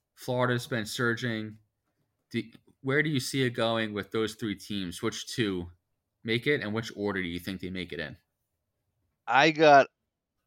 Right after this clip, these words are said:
Speaker 2: Island-, well, let me rephrase this. I have Florida, then the Islanders.
Speaker 1: Okay.
Speaker 2: I, I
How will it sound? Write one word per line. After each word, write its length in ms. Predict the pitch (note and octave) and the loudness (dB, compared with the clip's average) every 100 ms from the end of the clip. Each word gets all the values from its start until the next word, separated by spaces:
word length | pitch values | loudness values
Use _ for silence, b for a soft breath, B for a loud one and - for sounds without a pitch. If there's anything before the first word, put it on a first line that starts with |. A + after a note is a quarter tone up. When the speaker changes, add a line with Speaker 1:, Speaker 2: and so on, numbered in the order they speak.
| _ _ _ _ | _ _ _ _
Speaker 2:
Island-, 600 | B2+ C3 D#3+ F3 F#3 F#3 - | 10 12 10 8 2 -4 4
well, 280 | B2 A2 - _ _ _ - | 8 8 6 _ _ _ 4
let 140 | C#3+ | 4
me 100 | C#3 | 6
rephrase 440 | C3 A2+ - E2 - | 4 2 0 -6 -8
this. 260 | D2 - - b b b b b - _ - - | -12 -14 -18 b b b b b -20 _ -8 4
I 120 | C3+ | 8
have 200 | D3+ C#3 | 10 8
Florida, 460 | - C#3+ D3 D3 C3+ | 6 6 8 8 6
then 160 | B2+ | 4
the 120 | A#2 | 6
Islanders. 600 | G2+ F2 D#2+ D2+ C#2 - - _ _ _ _ _ _ _ _ - | 6 6 4 -8 -12 -14 -20 _ _ _ _ _ _ _ _ -8
Speaker 1:
Okay. 260 | G2+ G2+ E2 | -8 -4 4
Speaker 2:
I, 180 | B2 C3+ - - | 6 4 2 2
I 480 | A#2 A#2+ A#2 A#2+ | 6 8 6 4